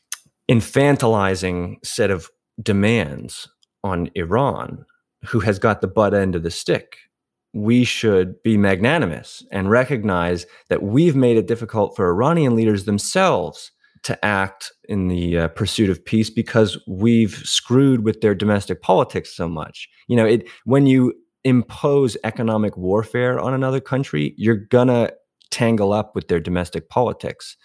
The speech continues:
And the doves and the pragmatists that did deal with the United States and promised that it would work and promised that economic sanctions relief would come,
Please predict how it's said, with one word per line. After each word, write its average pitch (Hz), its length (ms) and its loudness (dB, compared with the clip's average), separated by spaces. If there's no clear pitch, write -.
And 92 500 0
the 87 500 -2
doves 117 640 2
and 82 440 -4
the 78 80 -6
pragmatists 120 1040 -4
that 85 300 0
did 131 300 4
deal 107 380 2
with 104 160 -8
the 104 60 -4
United 92 280 -2
States 92 340 -2
and 85 160 -4
promised 117 420 0
that 101 120 -2
it 90 80 -2
would 92 200 -8
work 98 280 0
and 90 140 -8
promised 107 400 -4
that 90 160 -4
economic 98 540 -2
sanctions 98 560 -2
relief 90 400 -2
would 87 160 -4
come, 95 480 -2